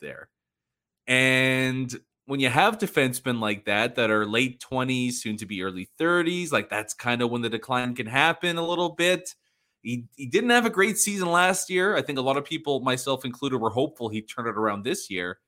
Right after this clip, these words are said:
That's, uh, he might be the most concerning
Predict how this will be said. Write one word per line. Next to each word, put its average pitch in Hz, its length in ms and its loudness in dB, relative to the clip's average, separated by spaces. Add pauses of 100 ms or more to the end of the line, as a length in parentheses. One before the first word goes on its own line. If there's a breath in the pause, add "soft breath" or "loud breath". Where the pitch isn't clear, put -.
(680)
That's, 190 640 0 (140)
uh, 110 200 -6
he 139 340 -6
might 202 400 0
be 196 160 -4
the 165 100 2
most 147 260 0
concerning 127 1000 0